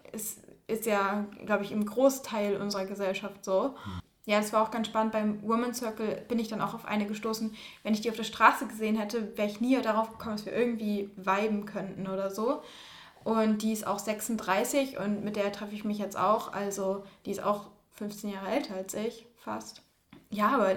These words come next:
Speaker 1: wir sind total auf einer Ebene. Deswegen, ich glaub, man muss halt immer gucken, was fühlt sich richtig an. Und ich glaub auch, ich mag halt den, das Wort Coach nicht so gerne,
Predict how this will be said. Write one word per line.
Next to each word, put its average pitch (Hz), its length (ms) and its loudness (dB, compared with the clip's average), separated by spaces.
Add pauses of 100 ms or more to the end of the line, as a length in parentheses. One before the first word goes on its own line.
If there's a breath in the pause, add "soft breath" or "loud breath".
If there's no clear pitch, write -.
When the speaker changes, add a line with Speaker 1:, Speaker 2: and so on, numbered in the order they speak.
(140)
Speaker 1:
wir 208 140 0
sind 208 140 4
total 233 320 2
auf 214 140 2
einer 196 380 -6
Ebene. 196 360 -6
Deswegen, 214 520 0 (220 loud breath)
ich - 60 -20
glaub, 226 240 4
man 220 120 2
muss 220 160 -4
halt 214 160 0
immer 220 160 0
gucken, 226 480 -4 (300 loud breath)
was 214 160 -2
fühlt 233 160 -4
sich 220 200 -8
richtig 254 340 -2
an. 208 160 4
Und 202 140 0
ich - 80 -12
glaub 208 200 0
auch, 214 220 -4 (460)
ich 220 160 -6
mag 226 240 2
halt 220 160 -4
den, 208 220 -4
das 214 200 -4
Wort 208 240 0
Coach 220 360 -4
nicht 262 160 0
so 254 100 -2
gerne, 262 400 2